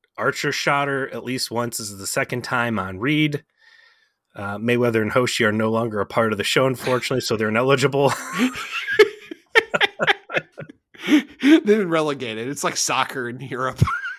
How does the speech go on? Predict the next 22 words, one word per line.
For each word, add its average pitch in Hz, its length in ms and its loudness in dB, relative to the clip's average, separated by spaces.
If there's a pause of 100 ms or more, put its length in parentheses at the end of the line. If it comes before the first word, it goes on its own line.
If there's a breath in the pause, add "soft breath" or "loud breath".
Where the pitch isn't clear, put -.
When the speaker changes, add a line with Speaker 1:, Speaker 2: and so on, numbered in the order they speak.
Speaker 2:
<laughs> - 460 -20
in 160 160 -8
the 147 80 -6
lesser 127 340 -6
leagues 131 400 -12
now. 127 180 -10
Speaker 1:
Did 147 140 0
she - 220 0
shoot 220 340 0
anybody 160 720 2
in 131 160 -2
the, 117 140 0
uh, 107 520 -2 (280)
the 107 160 -2
Bird 113 340 4
People 139 340 2
episode? 143 500 2 (1500)
Speaker 2:
Hoshi? 226 380 -6 (480)
Speaker 1:
No, 107 260 0
Speaker 2:
Or 107 260 -4
Speaker 1:
T'Pol. 120 180 -2
Speaker 2:
T'Pol? 92 440 0